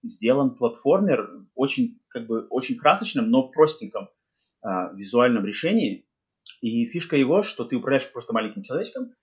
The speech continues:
у которого вместо головы как раз вот этот октахедрон, и тебе просто надо проходить уровни, там есть, <laughs> на самом деле, там есть какой-то сюжет даже,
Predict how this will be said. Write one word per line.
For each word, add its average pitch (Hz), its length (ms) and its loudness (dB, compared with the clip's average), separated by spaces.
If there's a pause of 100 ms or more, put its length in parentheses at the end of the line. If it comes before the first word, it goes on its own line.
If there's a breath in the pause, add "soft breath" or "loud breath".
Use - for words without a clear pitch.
(160)
у - 40 -20
которого 123 300 2
вместо 120 240 -4
головы 120 340 4
как - 120 -16
раз 104 160 -4
вот 107 160 -4
этот - 120 -20
октахедрон, 117 880 0 (320)
и 139 80 -4
тебе 233 120 0
просто 190 200 -2
надо 160 100 2
проходить 160 300 -2
уровни, 185 420 4 (100)
там 135 160 4
есть, 135 240 2 (100)
<laughs> 156 100 -4
на 143 80 0
самом 170 220 4
деле, 135 140 6
там 127 100 4
есть 135 180 6
какой-то 110 220 -2
сюжет 127 340 0
даже, 127 300 0